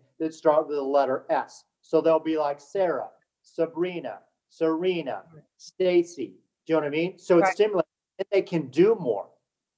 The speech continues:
Speaker 1: Otherwise, they're not thinking, "Oh, this burns." They're moving through the burn and not sa-, sabotaging, reverting back to their old comfort zone.
Speaker 2: Yep. Love it.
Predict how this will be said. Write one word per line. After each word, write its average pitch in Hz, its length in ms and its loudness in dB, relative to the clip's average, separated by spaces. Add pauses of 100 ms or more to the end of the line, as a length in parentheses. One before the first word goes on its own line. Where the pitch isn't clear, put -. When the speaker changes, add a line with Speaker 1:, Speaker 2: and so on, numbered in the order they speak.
Speaker 1:
Otherwise, 160 540 2
they're 160 100 -8
not 165 180 -6
thinking, 180 360 -10
"Oh, 180 160 -2
this 156 180 -6
burns." 190 540 -6 (260)
They're 160 180 -2
moving 185 400 4
through 190 280 4
the 165 100 -2
burn 131 440 -4 (160)
and 147 160 -8
not 147 420 -4
sa-, 180 440 -6
sabotaging, 147 960 -4 (200)
reverting 160 580 -2
back 143 340 -2
to 151 100 -8
their 143 220 -4
old 139 420 -4 (260)
comfort 147 380 0
zone. 104 220 -10 (240)
Speaker 2:
Yep. 185 200 -2 (380)
Love 175 240 -4
it. - 100 -20